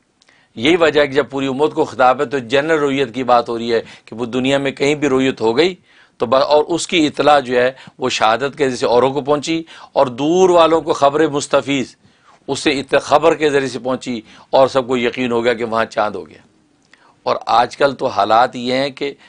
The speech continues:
ये ग्लोबलाइज ऐसी हो गई दुनिया कि एक कमरा बन गई है, बस एक कमरे से निकले दूसरे कमरे में दाखिल हो गए, ये हालत है। और इस ग्लो-, ग्लोबलाइज दुनिया में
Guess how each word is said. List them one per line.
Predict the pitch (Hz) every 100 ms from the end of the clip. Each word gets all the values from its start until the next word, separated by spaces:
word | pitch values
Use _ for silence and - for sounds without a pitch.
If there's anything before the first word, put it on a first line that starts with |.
| _ 120
ये | 117 110 120
ग्लोबलाइज | 101 117 120 117 110 117 135 123
ऐसी | 113 175
हो | 156 117
गई | 117 107
दुनिया | 107 107 123 131 _ - - -
कि | 135
एक | 135
कमरा | 143 143 160
बन | 143 131
गई | 120 107
है, | 90 - _ _ _ _ _
बस | 139
एक | 135 147 151
कमरे | 143 151
से | 131 147
निकले | 135 156
दूसरे | 139 135 147
कमरे | 135 135 139
में | 135
दाखिल | 123 120 131
हो | 117
गए, | 101 90 _
ये | 127 135
हालत | 120 113 -
है। | 90 _ _ _ - - - 139
और | 151
इस | 139
ग्लो-, | 123 143 143 139
ग्लोबलाइज | 123 135 123 127 175 160
दुनिया | 160 160 190
में | 170 123